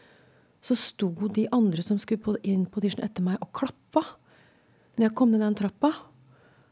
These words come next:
Og da tenkte jeg bare liksom, øh, for det hadde vi ikke gjort, det hadde ingen gjort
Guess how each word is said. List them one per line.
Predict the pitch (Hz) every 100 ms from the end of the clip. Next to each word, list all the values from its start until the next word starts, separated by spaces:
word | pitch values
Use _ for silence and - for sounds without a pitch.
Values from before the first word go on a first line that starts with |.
| _ _ _ _ _ _ _
Og | - 226
da | 226
tenkte | 277 254 -
jeg | 202
bare | 202 196
liksom, | 190 196 - 202 196 196 - _ _ 196
øh, | 185 180 180 180 180
for | 180 214
det | 254
hadde | 247
vi | 208
ikke | 202 - - 202
gjort, | 185 - _ _ - - _ - _ _ -
det | 214
hadde | 214
ingen | 208 180 175
gjort | 269